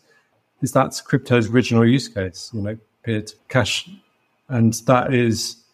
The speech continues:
still the foundation of everything in crypto, is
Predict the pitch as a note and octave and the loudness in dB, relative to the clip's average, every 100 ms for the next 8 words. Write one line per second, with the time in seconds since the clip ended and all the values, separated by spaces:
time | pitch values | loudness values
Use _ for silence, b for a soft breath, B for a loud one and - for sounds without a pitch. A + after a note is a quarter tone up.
0 | _ _ _ _ - - C3+ B2+ A#2 A#2 | _ _ _ _ -16 2 6 6 4 2
1 | A#2+ C3+ A#2 A#2+ A#2 - G#2 G2+ - _ | -2 2 2 2 -2 -2 -4 -4 -8 _
2 | - G#2+ C#3 A2+ G#2+ G#2 B2+ A2 G#2 G#2 | -8 -2 0 0 0 -2 -4 -8 -8 -12
3 | - G2+ G2+ G#2 A2 - | -6 -6 -6 -6 -6 -6